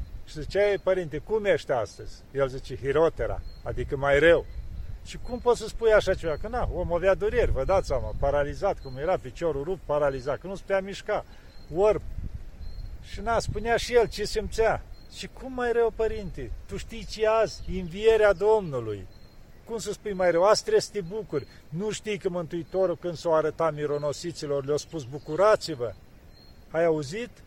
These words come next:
Le-a spus: 'Bucurați-vă, să te bucuri și tu.'" Și după aia starețul a plecat.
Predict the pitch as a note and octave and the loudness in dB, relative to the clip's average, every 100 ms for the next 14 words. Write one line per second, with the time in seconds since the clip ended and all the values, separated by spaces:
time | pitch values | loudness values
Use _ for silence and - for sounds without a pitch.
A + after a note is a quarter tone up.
0 | - - - F3+ F3 - A3 F3 G3 G3+ | -20 -20 -4 -2 -2 -4 -8 -8 -4 2
1 | A3+ A#3 - D3+ D#3 - F#3+ G3+ A3 G3+ | 6 6 2 -4 -6 -4 -4 -4 -4 -4
2 | E3+ F3+ F3+ B2+ - - - - - - | -6 -8 -6 -6 -10 -20 -20 -20 -20 -14
3 | C4 A#3+ - B3 A#3+ A#3 A3+ G#3+ G3+ - | -12 -8 0 2 2 2 0 0 -4 -2
4 | F#3 - C3+ | -4 -2 -2